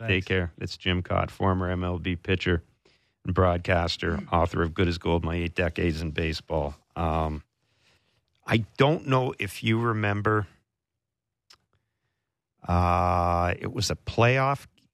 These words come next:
Speaker 1: it was a playoff game, I think, or, uh, but we had Jim on from the Rogers Center.
Speaker 2: Uh, well, we've only had him on.
Speaker 1: And it
Speaker 2: This is
Speaker 1: was
Speaker 2: the second
Speaker 1: terrific.
Speaker 2: time, maybe?
Speaker 1: I think we've had him, we've had
Speaker 2: This
Speaker 1: him on
Speaker 2: is
Speaker 1: before,
Speaker 2: two or
Speaker 1: but he
Speaker 2: three
Speaker 1: was from
Speaker 2: times.
Speaker 1: the Rogers Center. He was doing a game.
Speaker 2: Yeah.
Speaker 1: He was doing a game
Speaker 2: Yeah.
Speaker 1: for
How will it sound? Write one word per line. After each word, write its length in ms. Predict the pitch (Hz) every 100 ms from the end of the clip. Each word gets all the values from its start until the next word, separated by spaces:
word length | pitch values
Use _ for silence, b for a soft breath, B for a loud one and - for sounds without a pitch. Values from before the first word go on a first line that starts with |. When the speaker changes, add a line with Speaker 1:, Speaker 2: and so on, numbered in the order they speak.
| _ - -
Speaker 1:
it 120 | - 101
was 140 | 104
a 40 |
playoff 560 | 98 - 123 135 135 -
game, 300 | 135 135 143
I 100 | 127
think, 340 | - 135 147
or, 300 | 98 95 - -
uh, 80 | - - _
but 160 | 107 110
we 140 | 107
had 220 | 101 101
Jim 280 | 92 104 104
on 380 | 98 101 104 104
from 340 | - - 98
the 100 | 92
Rogers 480 | 82 87 101 113 107
Center. 360 | - 117 151 - _ _ _ _ - - _ _
Speaker 2:
Uh, 540 | 101 101 101 98 98 95 - _ _ _
well, 160 | 147 139
we've 140 | 135
only 180 | 139 139
had 120 | 135
him 120 | 135 123
on. 140 | 104 - - _
Speaker 1:
And 140 | 107 107
it 40 |
Speaker 2:
This 60 | 107
is 40 |
Speaker 1:
was 120 | 98
Speaker 2:
the 80 | 131
second 200 | - 101
Speaker 1:
terrific. 140 | - -
Speaker 2:
time, 180 | 151 147
maybe? 200 | 156 156
Speaker 1:
I 80 |
think 200 | 95 110
we've 120 | 123 104
had 200 | 110 101
him, 120 | 104
we've 180 | 101 92
had 160 | 101
Speaker 2:
This 60 | 101
Speaker 1:
him 40 | 98
on 140 | 92
Speaker 2:
is 40 |
Speaker 1:
before, 300 | 90 85 90
Speaker 2:
two 80 | 87
or 40 | 143
Speaker 1:
but 100 | 92
he 40 |
Speaker 2:
three 60 | -
Speaker 1:
was 80 | 113
from 80 | 123
Speaker 2:
times. 160 | 117
Speaker 1:
the 80 | 104
Rogers 460 | 98 95 101 95 -
Center. 240 | 87 80
He 140 | 98
was 140 | 95 95
doing 340 | 107 101 92
a 60 | 85
game. 400 | 87 82 78 76
Speaker 2:
Yeah. 180 | 131 131
Speaker 1:
He 100 | 98
was 200 | 92 87
doing 260 | - 95 87
a 40 |
game 280 | 85 85 85 80
Speaker 2:
Yeah. 140 | 123
Speaker 1:
for 200 | 82 78